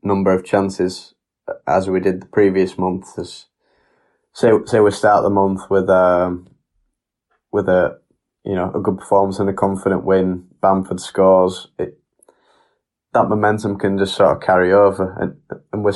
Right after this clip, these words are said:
we're still running at similar rates throughout the whole season. I've, I've looked back to last season to compare some X G stuff, and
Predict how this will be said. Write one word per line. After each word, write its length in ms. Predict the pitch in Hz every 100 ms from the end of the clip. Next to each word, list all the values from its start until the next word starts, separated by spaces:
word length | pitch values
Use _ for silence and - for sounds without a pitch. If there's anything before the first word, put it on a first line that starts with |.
| -
we're 120 | 107
still 260 | 104 135 120
running 320 | 104 104 98
at 200 | 90 -
similar 360 | - 107 92 82
rates 560 | 95 95 - - - _ _ - _ -
throughout 300 | 98 92 82
the 80 | 92
whole 180 | 95
season. 580 | 90 90 90 85 92 90 _ _ _ _ _ _ _ _ -
I've, 140 | 98 87 104
I've 120 | 104
looked 200 | 110 95
back 180 | 101 -
to 120 | -
last 320 | 98 104 107
season 480 | - 107 101 107 101
to 180 | - -
compare 440 | 104 98 101 101
some 180 | 98 104
X 220 | 98 -
G 120 | 104 101
stuff, 280 | - 110 -
and 320 | 92 90 -